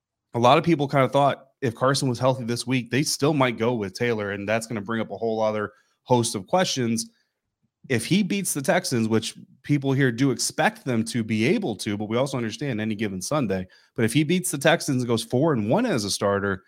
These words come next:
it's gonna be really hard for them to unseat him. So that's really kind of the biggest story coming into this, not just keeping the winning going,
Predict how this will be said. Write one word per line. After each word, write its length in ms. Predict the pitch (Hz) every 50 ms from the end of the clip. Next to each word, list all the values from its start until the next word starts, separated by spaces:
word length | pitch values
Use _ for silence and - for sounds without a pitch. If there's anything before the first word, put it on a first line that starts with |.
| _ _ _ _ _ _
it's 180 | - 156 185 -
gonna 120 | 240 233
be 120 | 233 226 185
really 260 | 170 170 165 156 143
hard 300 | 127 143 151 147 139 135
for 100 | - 123
them 140 | 120 117 120
to 80 | 117
unseat 300 | 117 113 110 - 143 135
him. 80 | 110 98
So 120 | - 113
that's 260 | 95 113 135 151 - 147
really 180 | 143 147 139
kind 120 | 139 139 123
of 60 | 113
the 60 | 110
biggest 320 | 107 117 120 117 110 101 -
story 220 | - 113 110 104
coming 240 | - 120 110 107 107
into 120 | 104 110
this, 140 | 104 92 95
not 160 | 113 143 160
just 260 | - 175 143 - - -
keeping 320 | - 175 147 151 139 120
the 60 | 117
winning 280 | 113 135 175 180 135 104
going, 360 | 107 113 110 107 107 107